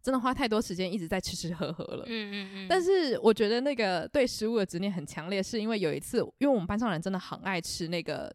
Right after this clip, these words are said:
Speaker 1: 一坨的炒饭，然后有一次有一个人吃一下，他就说：“诶，里面有一个小东西。”发现是菜瓜布那个刷碗的其中一个部分。
Speaker 2: <laughs> 嗯。
Speaker 1: <laughs> 阿姨可能手滑。
Speaker 2: 嗯。
Speaker 1: 但是就算大家惊慌了大概三十分钟，大家隔天还是照样一直狂吃。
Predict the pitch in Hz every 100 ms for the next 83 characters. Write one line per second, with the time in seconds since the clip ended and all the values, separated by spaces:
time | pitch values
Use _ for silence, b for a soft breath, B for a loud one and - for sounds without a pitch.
0 | - 240 - 165 165 - 160 - 170 -
1 | B B - 269 349 185 - 277 165 180
2 | 214 277 277 330 359 392 - - 226 320
3 | 277 208 208 139 160 190 226 220 - 415
4 | 440 453 - 381 294 285 285 302 262 285
5 | 247 - 269 285 247 170 185 220 440 381
6 | 466 415 - 427 381 392 339 311 - -
7 | - 466 254 247 226 240 - 494 254 254
8 | 302 226 185 - 185 160 - 160 185 -
9 | - 233 202 466 494 480 _ - 453 392
10 | 381 240 320 294 269 269 269 262 254 262
11 | 254 196 240 226 226 - 170 170 180 311
12 | 311 - 196 247 208 220 - 247 202 220
13 | - 269 - - 151 185 - 175 170